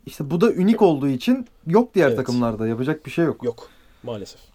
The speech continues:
Speaker 1: O zaman Albon'u övelim mi? Ee, ben övmeyeceğim. Siz övdünüz. Ben övmeyeceğim. Biz Albon'un zaten buralardan çıkıp Red Bull'un ikinci koltuğuna kadar gelip tekrardan düştüğünü gördük.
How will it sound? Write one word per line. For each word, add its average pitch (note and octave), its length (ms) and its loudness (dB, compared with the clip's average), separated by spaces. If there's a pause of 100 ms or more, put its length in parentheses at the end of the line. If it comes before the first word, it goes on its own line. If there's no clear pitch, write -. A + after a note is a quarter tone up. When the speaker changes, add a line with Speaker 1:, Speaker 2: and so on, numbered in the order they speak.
(160)
Speaker 1:
O C#3+ 100 0
zaman F#3 220 4
Albon'u F#3 460 4
övelim C3 320 2
mi? G3+ 340 0
Ee, D3 320 2
ben G#3 200 4
övmeyeceğim. F3 540 2
Siz D3+ 200 -2
övdünüz. D#3 460 0
Ben F#3 200 2
övmeyeceğim. F3 600 0
Biz D3+ 140 -4
Albon'un F3+ 460 2
zaten D#3+ 420 0
buralardan D#3+ 540 0
çıkıp - 440 -8 (380)
Red D#3+ 200 2
Bull'un D#3 260 -4
ikinci D#3+ 300 -4
koltuğuna D#3 380 -2
kadar C3+ 200 0
gelip E3 340 -4
tekrardan G3 520 2
düştüğünü D#3 420 -2
gördük. D3+ 440 -2